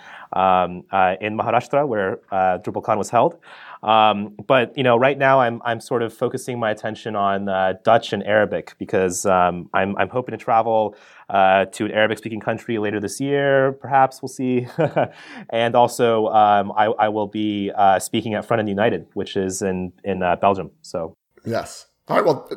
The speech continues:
Speaker 2: Dutch and, or Flemish, I can help you with a little bit there.
Speaker 1: Oh,
Speaker 2: That's,
Speaker 1: great.
Speaker 2: that's
Speaker 1: Well
Speaker 2: the only, well, I can speak a little bit of Italian. And actually, yeah, Italian was,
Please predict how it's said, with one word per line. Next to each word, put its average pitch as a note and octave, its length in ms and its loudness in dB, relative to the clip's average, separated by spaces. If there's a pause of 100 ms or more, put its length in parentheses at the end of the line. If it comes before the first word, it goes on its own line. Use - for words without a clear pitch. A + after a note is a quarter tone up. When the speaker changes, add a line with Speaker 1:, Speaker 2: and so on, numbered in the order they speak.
Speaker 2:
Dutch F3+ 380 0
and, C#3 240 -2
or C#3+ 160 2
Flemish, D#3 420 0
I B2+ 80 0
can B2+ 140 -4
help B2 220 -2
you A#2+ 80 0
with A2 120 -8
a A#2 40 -12
little A2 160 -6
bit - 160 -10
there. - 240 -12 (640)
Speaker 1:
Oh, C#3 120 2
Speaker 2:
That's, - 60 -4
Speaker 1:
great. A#2+ 160 0 (180)
Speaker 2:
that's A#2+ 200 0
Speaker 1:
Well B2 100 -4
Speaker 2:
the - 80 -14
only, D#3 640 0
well, D#3 160 0
I D#3 60 2
can E3 100 -6
speak D#3+ 200 -8
a D3 40 -8
little D3+ 180 -2
bit C#3+ 80 -2
of A#2+ 80 -2
Italian. G2 500 -10
And F#3+ 120 -4
actually, B3+ 260 -2
yeah, - 140 0
Italian A3 480 0
was, C#3 180 -2